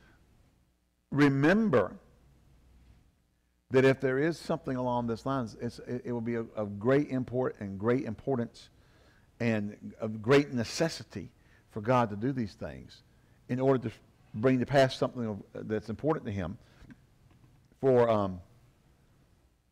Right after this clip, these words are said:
reasons we may not necessarily be aware of or why it had to take place that way.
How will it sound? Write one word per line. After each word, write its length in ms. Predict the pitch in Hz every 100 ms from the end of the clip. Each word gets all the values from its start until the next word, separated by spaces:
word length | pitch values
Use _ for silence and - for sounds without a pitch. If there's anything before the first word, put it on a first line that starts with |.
| _ _ _ _ _ _ _ _ _ -
reasons 340 | 120 135 120 110
we 100 | 131
may 120 | 123
not 140 | 113
necessarily 360 | 120 113 123 110
be 60 |
aware 320 | 101 101 117 110
of 120 | 98
or 80 | 95
why 280 | 107 110
it 100 | 104
had 180 | 104 107
to 80 | -
take 180 | 110 -
place 200 | 113 101
that 220 | 107 -
way. 260 | 113 107